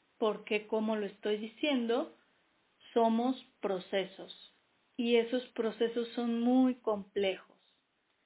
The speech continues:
Todo en la naturaleza, ya lo hemos platicado, es un proceso. Observa cualquier cosa que quieras de la naturaleza,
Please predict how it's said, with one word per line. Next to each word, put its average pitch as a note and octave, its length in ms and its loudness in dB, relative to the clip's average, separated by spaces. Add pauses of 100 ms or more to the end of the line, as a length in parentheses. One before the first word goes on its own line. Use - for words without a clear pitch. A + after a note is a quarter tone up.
(400)
Todo C#4 320 8
en C#4 100 6
la B3+ 100 4
naturaleza, G#3+ 1120 -2
ya G#3 220 2
lo G3+ 100 -2
hemos G3 220 -8
platicado, G#3+ 720 -2
es A#3 180 -4
un G#3+ 240 -6
proceso. G#3+ 720 -6 (560)
Observa A3 760 2
cualquier A3+ 640 0
cosa C#4 440 2
que G#3 180 -8
quieras G#3 440 0
de F#3+ 80 -4
la F3+ 140 -6
naturaleza, F#3+ 920 -2